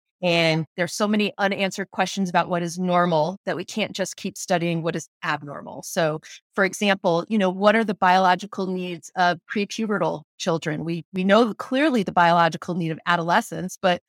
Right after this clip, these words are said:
what's the biological need of a ten-year-old? We have recommended ranges, but what is that based on? That's not based on, you know, empirical experimental studies.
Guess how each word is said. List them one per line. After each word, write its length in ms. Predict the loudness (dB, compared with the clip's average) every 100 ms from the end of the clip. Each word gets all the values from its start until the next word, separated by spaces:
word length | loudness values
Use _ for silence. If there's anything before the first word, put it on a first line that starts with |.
| -20 -8
what's 180 | -6 -2
the 80 |
biological 600 | 2 4 6 4 0 -4 -4
need 160 | -2
of 80 | -4
a 60 | -6
ten-year-old? 640 | -2 0 2 0 -2 -4 -12 _ _ _ -16
We 100 | -12
have 140 | -2
recommended 520 | 0 2 2 2 -2
ranges, 640 | -2 0 2 2 2 0 0
but 200 | 0 0 _
what 180 | -2 -2
is 120 | 0
that 200 | 2 0 0
based 320 | -4 -2 -2
on? 220 | -2 -2
That's 320 | -4 -6 -6
not 260 | -6 -6 -8 _
based 280 | -6 -6 -6 -4
on, 280 | -2 -2 -6 _ _
you 80 | -4
know, 120 | -4 -4
empirical 720 | -6 2 4 4 2 2 0 _
experimental 640 | -8 -4 2 2 2 -2 -8
studies. 640 | 0 2 2 0 -4 -8